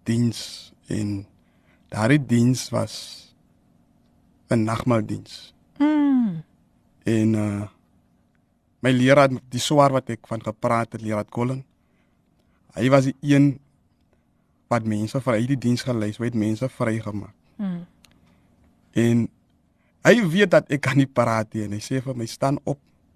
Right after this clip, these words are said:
Speaker 2: Mm, mm, mm.
Speaker 1: En ek wil hê jy moet praat. Praat met die mense, vertel die mense." En ek het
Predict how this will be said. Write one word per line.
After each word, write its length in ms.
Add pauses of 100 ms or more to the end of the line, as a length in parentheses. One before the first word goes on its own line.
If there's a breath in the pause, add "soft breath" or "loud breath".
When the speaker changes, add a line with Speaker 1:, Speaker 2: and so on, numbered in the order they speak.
(680)
Speaker 2:
Mm, 80
mm, 100 (200)
mm. 140 (380)
Speaker 1:
En 140
ek 80
wil 100
hê 180
jy 80
moet 200
praat. 340 (760)
Praat 240
met 100
die 80
mense, 320
vertel 320
die 100
mense." 420 (1500)
En 480 (360)
ek 140
het 140